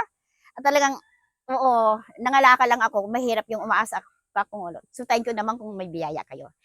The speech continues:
Konting extension sa akin, at matino ako ha. Ma'am, special lady, miss you. Ano yan? Ah, ah, ah, sandali yung asawa niya. So, ikaw ang nag-umpisa sa akin na hindi matiis. Binangon ko si Tatay Dante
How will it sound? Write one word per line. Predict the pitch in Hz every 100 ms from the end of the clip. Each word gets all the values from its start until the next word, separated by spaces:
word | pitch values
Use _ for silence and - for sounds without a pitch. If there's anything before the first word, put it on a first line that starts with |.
| -
Konting | - 339 415
extension | 427 392 415
sa | 370 359
akin, | 320 311 294 - _ - -
at | 311
matino | 359 359 349 349
ako | 320 302
ha. | 262 226 226 254 233
Ma'am, | 196 285 339 294
special | - 254 294
lady, | 247 226 285 311 247 220 _
miss | 208 240 -
you. | 226 247 208 _ _ _ -
Ano | 320
yan? | 349 349 359 330 269
Ah, | 254 233
ah, | 254 262 254 _ _ _
ah, | 214 214 208 226
sandali | 254 226 208
yung | 220
asawa | 226 214 180
niya. | 180 151 180
So, | -
ikaw | 185 208 202 190
ang | 180
nag-umpisa | 180 170 202 -
sa | 175
akin | 170 175
na | 180 - - -
hindi | 233 247
matiis. | 247 254 254 233
Binangon | 226 220 226
ko | 247
si | - _
Tatay | - 196 196
Dante | 196 196 190 196 202